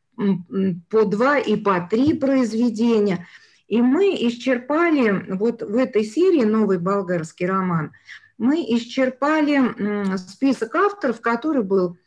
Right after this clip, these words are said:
э, выбран, утверждён, э, в том и русской стороной, и болгарской стороной. Э, конечно, мы надеемся на продолжение этой серии.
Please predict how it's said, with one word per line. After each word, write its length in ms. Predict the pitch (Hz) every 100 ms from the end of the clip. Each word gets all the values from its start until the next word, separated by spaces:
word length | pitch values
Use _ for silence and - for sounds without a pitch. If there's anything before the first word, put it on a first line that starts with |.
| _ _ -
э, 40 |
выбран, 1400 | 190 202 190 190 185 170 160 156 202 359 370 294 277 247
утверждён, 1120 | - 185 175 175 180 185 180 208 311 339 339 311 - - _ _
э, 360 | 185 196 185 180
в 80 | 175
том 240 | 294 294 226 202
и 220 | 202 247 262
русской 360 | 349 - 294
стороной, 580 | 254 254 247 240 240 233
и 40 |
болгарской 720 | 254 247 226 175 156 147 - 156
стороной. 640 | - 165 160 160 156 170 _ - - _ _
Э, 140 | - 208
конечно, 560 | 240 285 403 392 277
мы 180 | 262 320
надеемся 720 | 311 233 196 262 285 285 -
на 500 | 196 214 240 254 247 226 180
продолжение 840 | 208 214 220 208 196 240 233 233 208 202
этой 280 | 196 185
серии. 560 | 175 - 156 139 135 113